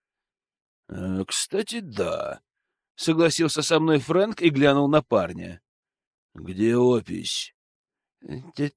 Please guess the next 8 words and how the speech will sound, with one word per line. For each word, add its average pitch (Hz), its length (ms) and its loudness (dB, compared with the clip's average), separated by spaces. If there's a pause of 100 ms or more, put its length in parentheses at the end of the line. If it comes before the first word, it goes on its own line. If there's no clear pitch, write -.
так 170 200 -4
в 139 100 -10
доме, 165 540 -2 (180)
в - 80 -20
кабинете 151 580 -2
босса 151 400 -10
должна 147 520 -6
быть», — - 280 -8